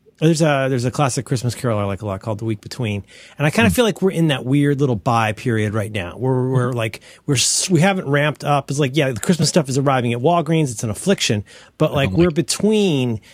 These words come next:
Speaker 1: in our case, a run of birthdays and
Speaker 2: Oh.
Speaker 1: Halloween. My daughter's birthday is very near Halloween. It's a hev-, heavily Halloween-related event.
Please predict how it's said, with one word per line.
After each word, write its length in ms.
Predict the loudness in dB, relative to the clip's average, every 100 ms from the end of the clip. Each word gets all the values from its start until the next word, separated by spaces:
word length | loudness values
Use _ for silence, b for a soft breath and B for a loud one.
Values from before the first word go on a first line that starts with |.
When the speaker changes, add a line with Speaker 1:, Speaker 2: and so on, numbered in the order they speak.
| B
Speaker 1:
in 120 | 2
our 160 | 2 2
case, 420 | 2 2 0 -2 -2
a 100 | 0
run 380 | 2 2 0
of 340 | 0 -2 -4 -2
birthdays 960 | 0 0 -2 0 2 0 0 0 -2 -6 b b b _
and 240 | -2 0 0
Speaker 2:
Oh. 20 |
Speaker 1:
Halloween. 1120 | 0 2 0 2 2 2 2 2 0 0 -2
My 100 | 0
daughter's 180 | 0 0
birthday 220 | -2 -4
is 40 | 0
very 180 | 0 0
near 120 | -2
Halloween. 480 | -2 -2 0 0 -2
It's 140 | -2
a 20 |
hev-, 260 | -6 -6 -4
heavily 260 | -2 -2
Halloween-related 920 | -4 -2 0 0 0 0 0 -2 -2 -4
event. 460 | -2 0 0 -4